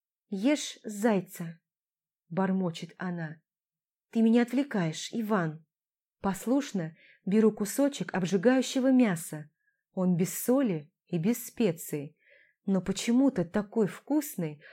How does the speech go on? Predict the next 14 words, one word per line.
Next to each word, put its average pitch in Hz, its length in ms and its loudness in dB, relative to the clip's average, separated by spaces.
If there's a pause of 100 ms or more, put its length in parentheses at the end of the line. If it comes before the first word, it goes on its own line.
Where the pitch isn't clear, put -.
(140)
что - 260 0
мой 202 220 4
рот 294 260 2
мгновенно 208 600 2
наполняется 240 760 2
слюной, 247 640 2 (440)
и 185 80 -4
я 220 240 4
беру 208 240 4
ещё 262 380 0
один. 156 380 -4 (520)
Мара 185 580 0 (300)
словно 277 480 0
спит. 170 500 -6